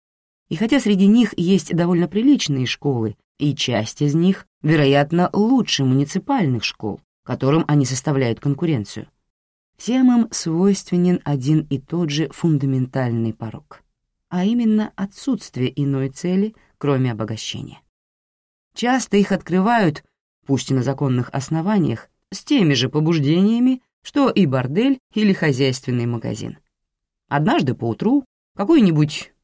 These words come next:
ушлый малый, далеко не все владельцы таких школ занимаются преподаванием, скажет жене: «Эмма, мне мысля пришла.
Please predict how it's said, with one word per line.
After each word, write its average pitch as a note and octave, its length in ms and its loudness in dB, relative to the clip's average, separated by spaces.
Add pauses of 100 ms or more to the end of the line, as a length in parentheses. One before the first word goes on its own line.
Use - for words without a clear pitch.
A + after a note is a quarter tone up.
ушлый A#2+ 380 0
малый, B3 460 0 (240)
далеко A#3+ 380 0
не A3 140 4
все D#3 280 0
владельцы B2+ 560 0
таких C3+ 280 -2
школ A3+ 380 0 (200)
занимаются D#3+ 600 2
преподаванием, B2+ 680 -4 (320)
скажет C3 460 -2
жене: A2 400 -2 (640)
«Эмма, C#4 460 2 (160)
мне B3 220 4
мысля A#3+ 380 2
пришла. B2+ 400 -2